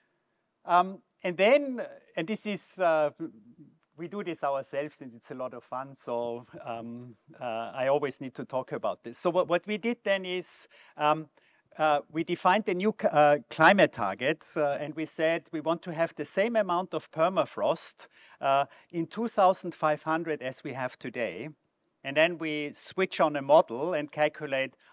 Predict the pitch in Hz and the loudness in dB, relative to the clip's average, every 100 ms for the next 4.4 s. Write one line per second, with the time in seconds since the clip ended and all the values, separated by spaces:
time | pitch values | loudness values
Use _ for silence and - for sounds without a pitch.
0 | - 185 196 208 - 175 156 151 185 - | 0 0 0 -8 -8 -10 -8 -6 -6 -6
1 | 165 - 110 104 - 139 - 131 147 151 | -10 -10 -12 -12 -10 -10 -10 -8 -6 -4
2 | 104 - - - 110 131 139 _ - - | -6 -8 -20 -18 -18 -20 -20 _ -20 -14
3 | 147 151 180 - 175 - 180 220 254 139 | -6 2 2 2 -8 0 2 4 2 -4
4 | 139 202 - - | -6 -6 -10 -20